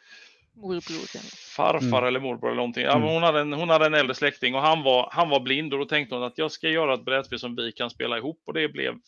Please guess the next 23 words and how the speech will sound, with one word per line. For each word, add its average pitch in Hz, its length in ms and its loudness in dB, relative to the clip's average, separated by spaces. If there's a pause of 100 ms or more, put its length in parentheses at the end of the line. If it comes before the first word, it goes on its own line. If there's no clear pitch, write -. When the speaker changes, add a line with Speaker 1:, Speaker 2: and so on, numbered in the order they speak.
(160)
Speaker 2:
det 123 80 -10
här 120 200 2
då - 180 -12 (340)
som 139 140 0
Speaker 3:
Mm. 127 140 0
Speaker 2:
utvecklades. - 500 -18 (440)
Väldigt 156 280 4
Speaker 3:
Mm. 143 80 2
Speaker 2:
spännande. 123 200 -6 (300)
Kom 165 120 -6
Speaker 3:
Kul. 147 80 6
Speaker 2:
sen 127 180 -4
på, 65 520 -8
eh, - 260 -12 (380)
på 123 260 -8 (600)
Kickstarter, - 960 -16 (100)
tror 55 180 -12
jag. - 80 -10 (300)
Speaker 3:
Men 170 140 10
har 175 280 12
ni 226 200 6
det, 107 160 8
eller? 160 180 4